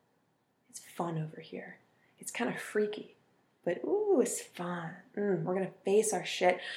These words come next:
We're gonna heal. We're gonna link arms." So let me take a breath here. <sighs> Every day we have a choice.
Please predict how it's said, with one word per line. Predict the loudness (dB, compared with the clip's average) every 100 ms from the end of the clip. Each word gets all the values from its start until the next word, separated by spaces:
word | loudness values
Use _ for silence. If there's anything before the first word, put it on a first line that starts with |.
| -8 2
We're |
gonna | 2
heal. | 2 -2 0 4 4
We're | 4
gonna | 2 0
link | -4 -6 -8
arms." | -8 -6 -6 -10 -18 -20 _ -20 -16 -16 -18 _ _ _ _ _ _ _ _ _ _ _ _ -18
So | -12 -6
let |
me | -6
take | -6 -6
a |
breath | -2 -2 -2 -6
here. | -16 -20 -20 _ -20 -16
<sighs> | -16 -16 -20 -20 -20 -20 -20 -20 -20 -20 _ _ _ _ _ _ _ _ _ _ _ _ _ _ _ _ _ _ -14 -10 -8 -6 -6 -6 -6 -8 -8 -10 -10 -12 -12 -16 -18 -20 -20 -20 -20 _ _ _ _ _ _ _ _ -4
Every | 2 6 6
day | 6 4
we | 0
have | -2
a | -4
choice. | -2 -2 -2 -10 -18